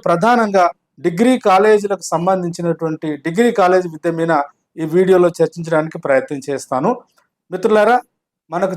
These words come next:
తెలుసు, తెలంగాణ రాష్ట్రం సాధించుకున్న తర్వాత ప్రస్తుతానికి తెలంగాణలో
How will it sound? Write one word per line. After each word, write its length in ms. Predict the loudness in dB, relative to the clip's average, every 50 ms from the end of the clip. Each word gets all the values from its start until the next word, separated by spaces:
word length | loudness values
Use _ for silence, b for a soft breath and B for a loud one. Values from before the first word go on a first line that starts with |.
| 0 2
తెలుసు, 300 | 2 2 2 2 2 2 2 0 -4 _ -4 -2
తెలంగాణ 400 | 0 0 0 0 2 2 2 4 4 4 4
రాష్ట్రం 400 | 4 2 0 -2 -4 -4 -2 -2 -2 -2 0
సాధించుకున్న 560 | 2 2 2 0 -4 -10 -10 -6 -4 -4 -2 0 0 0
తర్వాత 320 | 2 2 2 2 0 -2 -4 -4 _ -2
ప్రస్తుతానికి 680 | -2 -2 -2 -4 -6 -2 0 0 0 0 -2 -4 -2 -2 -2 -2 -2 -2
తెలంగాణలో 680 | 0 0 0 0 2 2 2 2 2 0 0 0 0